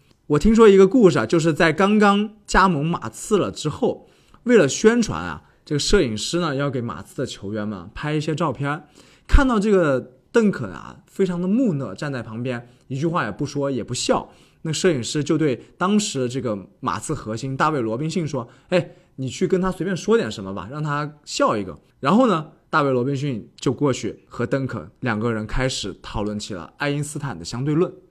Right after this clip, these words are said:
那么另一个透露出邓肯很有意思的故事啊，就是在邓肯第一份合同结束之后，他其实呢已经自己决定续约了，但是呢为了逗他的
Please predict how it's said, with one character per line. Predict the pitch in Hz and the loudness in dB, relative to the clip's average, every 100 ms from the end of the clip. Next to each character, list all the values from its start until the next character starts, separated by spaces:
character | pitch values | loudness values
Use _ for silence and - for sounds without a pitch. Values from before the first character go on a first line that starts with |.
| _ | _
那 | - 247 | 2 4
么 | 220 | 6
另 | 285 311 | 6 6
一 | 202 | 4
个 | 151 139 - - | 4 0 -2 -2
透 | - | 6
露 | 190 156 | 8 8
出 | 165 | 4
邓 | 160 185 | 4 2
肯 | 151 107 | 2 -2
很 | 143 | -2
有 | 135 | -2
意 | 131 220 | 0 2
思 | 190 | 2
的 | - 110 | 0 -6
故 | 117 | -6
事 | 107 117 | -6 -6
啊， | 71 - _ - | -8 -12 _ -2
就 | 180 | 0
是 | 170 | 2
在 | 165 156 | 0 0
邓 | 208 175 | 0 -2
肯 | 113 | -2
第 | 165 170 | -2 0
一 | |
份 | 165 160 | 0 -2
合 | - 131 | -2 -2
同 | 170 139 | 0 -2
结 | - 107 | -4 -4
束 | - 156 | -2 -2
之 | - 185 | 0 0
后， | 233 - - _ | 0 -4 -8 _
他 | - | -2
其 | 220 - 208 | -2 0 0
实 | - | 0
呢 | 160 131 - _ | -2 -4 -8 _
已 | - 110 | -10 -6
经 | 123 208 226 | 0 0 0
自 | - 233 | -2 -2
己 | 123 117 | -2 -2
决 | 104 | -2
定 | 123 135 | -2 -4
续 | - - 160 | -4 -2 2
约 | 175 | 2
了， | 190 - - _ | 2 -6 -16 _
但 | 247 | 2
是 | 214 214 | 4 4
呢 | 196 | 4
为 | 214 | 4
了 | 180 | 4
逗 | - 311 190 | 4 6 6
他 | 160 139 | 6 2
的 | 131 101 | 0 -4